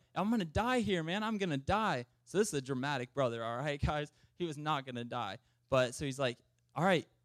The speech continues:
fine. Like, I'll sell you my birthright. Give me your soup." And so back then, you guys, like, a birthright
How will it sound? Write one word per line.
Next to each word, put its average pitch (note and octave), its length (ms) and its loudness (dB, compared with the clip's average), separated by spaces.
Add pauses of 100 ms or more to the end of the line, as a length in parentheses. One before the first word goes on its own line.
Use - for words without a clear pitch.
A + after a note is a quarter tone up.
(100)
fine. E3+ 280 2
Like, B2 200 0 (180)
I'll B2+ 100 -4
sell F3 180 4
you F3+ 120 4
my E3+ 140 2
birthright. D3 580 2 (240)
Give D3+ 120 -2
me F3 100 0
your D#3 80 0
soup." E3 340 0 (1160)
And B2 100 -14
so C3+ 460 -2 (960)
back E3+ 260 -4
then, D#3 260 -2
you B2 80 -6
guys, B2+ 260 -2
like, B2+ 240 -6
a C3+ 60 -2
birthright D3 640 0